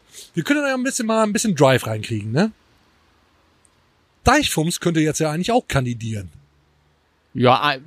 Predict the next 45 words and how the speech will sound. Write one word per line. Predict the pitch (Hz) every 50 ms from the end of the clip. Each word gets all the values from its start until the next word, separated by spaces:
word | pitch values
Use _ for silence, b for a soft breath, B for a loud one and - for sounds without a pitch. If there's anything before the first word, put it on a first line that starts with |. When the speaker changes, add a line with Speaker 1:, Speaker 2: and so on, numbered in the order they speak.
| 160 156 - - 175 175 - - 123 127 - - - - -
Speaker 1:
Für | 180 -
den | 254
Speaker 2:
jemand | 196 175 151
Speaker 1:
Aufsichtsrat. | 127 120 113 - - 117 110 107 -
Speaker 2:
von, | - - 131 120 110 -
für | - - 160 156 127
Deichfums, | 101 107 98 95 - 92 92 92
also | 104 120 127
Speaker 1:
Ja. | 131
Speaker 2:
jemand | 139 147 151 143 -
von | - 160 135
uns. | 135 117 92 - - -
Speaker 1:
Ja, | 120 131
Speaker 2:
Deichfums | 113 - 156 135 120
als, | 127 135 185
Speaker 1:
ja. | 156 127
Speaker 2:
als | 135 123 - -
Marke, | 135 135 143 156 -
Speaker 1:
Wir | 165
können, | 156 151 131
Speaker 2:
so | 143
Speaker 1:
wir | 147 139
können | 254 254
Speaker 2:
kann | 254
Speaker 1:
jemanden, | 247 240 233 233 226 226 214
wir | 208 208
können | - 262 240 233
ja | 220
jemanden | 214 214 214 190 180
installieren. | 190 - 202 185 160 127 113
Speaker 2:
Theoretisch | 113 110 107 123 151 165 - 170 - -
könnten | - 160 160 - - 127 110
wir | 117 147 170 170
jemanden | 156 156 156 147 127 131
installieren, | 131 120 - 131 120 107 110 107
Speaker 1:
Bist, | 110 98 98
Speaker 2:
der | 92
Speaker 1:
bist | 95 - - -
du | 226 208
Mitglied? | 220 247 - - 269 277 - - - _ _ _ _ _ _ _ _ _ _ _ _ _ _ _ _ _ _ _ _ _ _ _ _ _ _ _ _ _ _ _ -
Speaker 2:
Ja. | - 76 76 - 113 127 - _ _ -
Speaker 1:
Ja? | 120 117 139 185 208 - _ _ _ _ _ _ _ _ _ _
Bist | 151 - -
du | - -
achtzehn? | - - - - 202 220 240 240